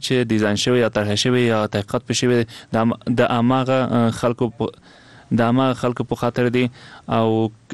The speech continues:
آه، کول، هغوی کولی شي چې تداوی وکړي، یعنی تداوی ټول چې، آه، تحقیق کیږي او ډیزاین کیږي او طرحه کیږي، د ارثي، آه، آه، ویښتانو تویېدل په خاطر ده،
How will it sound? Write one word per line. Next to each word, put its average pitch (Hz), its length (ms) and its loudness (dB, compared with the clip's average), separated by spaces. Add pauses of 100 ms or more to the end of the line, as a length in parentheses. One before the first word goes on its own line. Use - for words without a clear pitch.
آه، 113 380 2
کول، 117 420 0
هغوی 123 380 2
کولی 123 340 0
شي 120 100 -4
چې - 120 -2
تداوی 113 440 2
وکړي، 123 120 -6
یعنی 117 240 2
تداوی 117 360 0
ټول 135 280 0
چې، 120 160 -2 (380)
آه، 104 920 0
تحقیق 110 340 -4 (100)
کیږي 131 480 2
او 113 100 2
ډیزاین 107 320 2
کیږي 120 140 0
او 113 60 2
طرحه 107 260 -2
کیږي، 135 280 2 (400)
د 110 80 4 (280)
ارثي، 139 560 0
آه، 110 280 0 (200)
آه، 107 140 0 (320)
ویښتانو 110 420 0
تویېدل 113 260 0
په - 140 -8
خاطر 117 200 -2
ده، 117 220 0